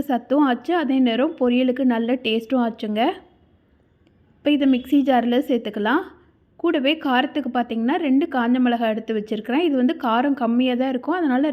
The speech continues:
ரெண்டு மிளகாய் சேர்த்துருக்குறேன். நீங்கள் உங்களுக்கு காரத்துக்கு ஏற்ப நீங்கள் மிளகாய் சேர்த்துக்கோங்க.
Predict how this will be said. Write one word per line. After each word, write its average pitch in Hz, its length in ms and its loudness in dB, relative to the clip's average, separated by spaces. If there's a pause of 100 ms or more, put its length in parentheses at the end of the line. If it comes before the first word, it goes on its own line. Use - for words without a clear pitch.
ரெண்டு 254 240 4
மிளகாய் 247 340 -2
சேர்த்துருக்குறேன். 233 520 -4
நீங்கள் 285 200 0
உங்களுக்கு 226 340 -2
காரத்துக்கு 247 440 -2
ஏற்ப 294 260 -2
நீங்கள் 233 240 2
மிளகாய் 226 360 -2
சேர்த்துக்கோங்க. 214 460 -4